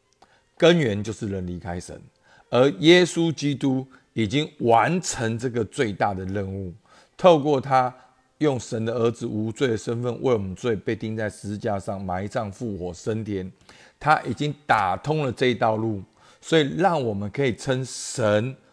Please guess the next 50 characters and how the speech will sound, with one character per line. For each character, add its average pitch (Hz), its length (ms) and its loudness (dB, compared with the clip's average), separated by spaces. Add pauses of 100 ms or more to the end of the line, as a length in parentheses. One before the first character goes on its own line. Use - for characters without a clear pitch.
(140)
为 107 380 2
我 104 140 -6
们 87 160 -6
的 90 140 -6
父。 98 300 -8 (340)
所 - 160 0
以 131 120 4
耶 143 120 6
稣 143 160 0
说 135 260 2 (180)
：“我 117 180 6
的 123 120 4
父 147 400 -2
也 104 160 -2
是 127 220 -6
你 113 100 -2
们 90 120 -8
的 87 100 -8
父， 113 320 -10
我 101 180 0
的 113 140 0
神 113 420 0
也 123 240 2
是 208 300 -2
你 127 160 -4
们 98 160 -4
的 101 100 -2
神。” 87 380 -8 (460)
好， 113 180 4
这 196 180 2
就 175 120 2
是 165 140 -2
耶 196 280 8
稣 196 300 2
复 185 340 -2
活 110 240 0
最 160 400 -4
大 131 320 0
的 107 220 -8
一 135 100 -2
个 123 220 0
权 113 280 -6
柄， 95 300 -6
最 190 260 4
大 127 240 0
的 110 120 -6
一 117 120 -4
个 107 220 -6 (300)
工 123 260 0
作， 107 220 -4